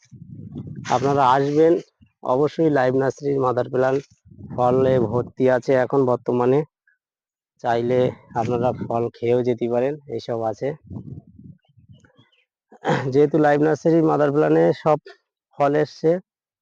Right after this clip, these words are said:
ভ্যারাইটি নিয়ে আপনাদের কোনো সমস্যা নেই,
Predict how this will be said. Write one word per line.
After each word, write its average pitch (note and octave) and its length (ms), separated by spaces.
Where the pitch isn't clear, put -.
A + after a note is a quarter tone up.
ভ্যারাইটি B2+ 480
নিয়ে C#3 180
আপনাদের C3+ 420
কোনো C3 180
সমস্যা C3 380
নেই, D#3 180